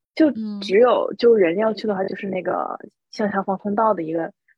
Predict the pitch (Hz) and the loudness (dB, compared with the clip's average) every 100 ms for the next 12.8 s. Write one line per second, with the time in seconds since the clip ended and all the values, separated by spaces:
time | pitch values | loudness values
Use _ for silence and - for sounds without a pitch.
0 | _ _ - 170 208 220 240 233 233 233 | _ _ -4 0 2 2 0 0 -2 0
1 | 220 - 233 - 240 240 208 170 185 170 | 0 0 -4 -2 -2 0 -2 -2 -2 -4
2 | 170 165 170 170 190 196 - - 190 196 | -4 -6 -8 -4 -2 -2 -6 -8 -6 -6
3 | 196 165 165 202 180 _ - _ _ _ | -6 -10 -8 -8 -8 _ -20 _ _ _
4 | _ _ _ _ _ _ _ _ _ 233 | _ _ _ _ _ _ _ _ _ 2
5 | 226 214 208 208 214 220 208 - _ _ | 2 2 2 4 6 4 0 -8 _ _
6 | _ 233 208 208 202 208 190 208 214 208 | _ -2 0 -2 2 2 2 0 -2 -2
7 | 160 160 - 165 170 175 175 156 160 175 | -4 -6 -6 -6 -6 -4 -2 0 0 -2
8 | - - _ _ 165 175 180 180 170 180 | -6 -12 _ _ -10 -8 -8 -8 -12 -14
9 | - - 208 - _ - - _ 247 233 | -16 -14 -14 -18 _ -20 -20 _ -2 -2
10 | 214 208 247 226 165 143 - 208 202 202 | -2 4 6 6 4 2 2 4 4 0
11 | 190 185 208 208 220 220 - _ _ 240 | -4 -2 -2 -2 -2 -2 -6 _ _ -6
12 | 220 220 220 220 - 220 214 | -4 -2 -2 -2 -2 -2 -2